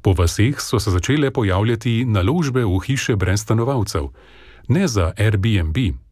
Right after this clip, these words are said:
temveč za tišino. Da ni očividcev, ko se ponoči dela to, kar se pač dela." Domačini so se organizirali, ker so dojeli, da so točke za prevzem in odvoz ljudi ter robe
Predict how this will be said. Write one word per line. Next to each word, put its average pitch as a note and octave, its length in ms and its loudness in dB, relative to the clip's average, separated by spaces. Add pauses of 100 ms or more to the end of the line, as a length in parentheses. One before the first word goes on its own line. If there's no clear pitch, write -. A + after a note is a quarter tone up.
(180)
temveč G#2+ 640 0
za D#2+ 280 0
tišino. D2 520 -4 (560)
Da F#2 180 4
ni A#2 280 4
očividcev, G#2+ 720 -2 (300)
ko G#2 120 2
se G#2+ 160 0
ponoči C3+ 600 0
dela B2+ 260 0
to, D#3+ 200 -2
kar - 200 -6
se - 160 -4
pač C3+ 240 -4
dela." C2+ 280 -4 (1000)
Domačini B2 520 2
so - 160 -2
se G#2+ 140 -2
organizirali, E2+ 840 -2 (220)
ker F2+ 200 2
so E2+ 140 -2
dojeli, G2 460 2
da F#2 160 -2
so E2+ 200 -2
točke C3 400 -2
za F2+ 160 0
prevzem E2+ 520 0
in D#2+ 120 0
odvoz E2+ 460 -2
ljudi F#2 340 2
ter F#2+ 260 -2
robe A#2+ 400 0